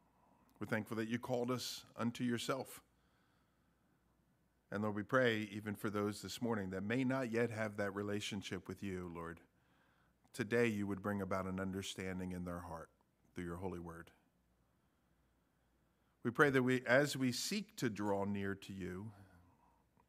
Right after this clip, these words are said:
Lord, that you would answer that promise that we, if we seek you, search for you with our whole hearts, you'll be found by us. And Lord, every one of us today, we need to do that in a fresh way.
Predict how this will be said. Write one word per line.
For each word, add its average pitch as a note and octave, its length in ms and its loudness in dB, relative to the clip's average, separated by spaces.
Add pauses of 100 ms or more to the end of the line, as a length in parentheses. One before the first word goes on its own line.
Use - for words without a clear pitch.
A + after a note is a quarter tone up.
(280)
Lord, G#2 160 -2
that G#2+ 80 -2
you G#2+ 160 0
would G#2+ 80 0
answer C#3 720 0 (100)
that A2+ 220 -4
promise F#2+ 680 0 (1300)
that G2 120 -4
we, G2 240 -4
if B2 220 -2
we G#2+ 140 -2
seek A2+ 340 -4
you, G#2+ 240 -2 (160)
search - 360 -2
for - 100 -4
you G2+ 120 -2
with G2+ 180 -4
our F#2+ 100 0
whole A2+ 180 -2
hearts, G2+ 380 -4
you'll A2 100 -4
be A#2+ 140 -4
found A2+ 340 -4
by F2 120 -6 (140)
us. - 280 -14 (1700)
And F#2 100 -6
Lord, F#2 140 -2
every G#2 160 2
one A#2 160 4
of G#2 100 2
us G2+ 180 -2
today, G#2 300 0
we G#2 160 -2
need G2+ 220 -4
to G2+ 40 -6
do A2 180 -2
that F#2+ 240 -2
in F#2 60 -6
a F#2 60 -4
fresh C3+ 380 -2
way. E2 260 -10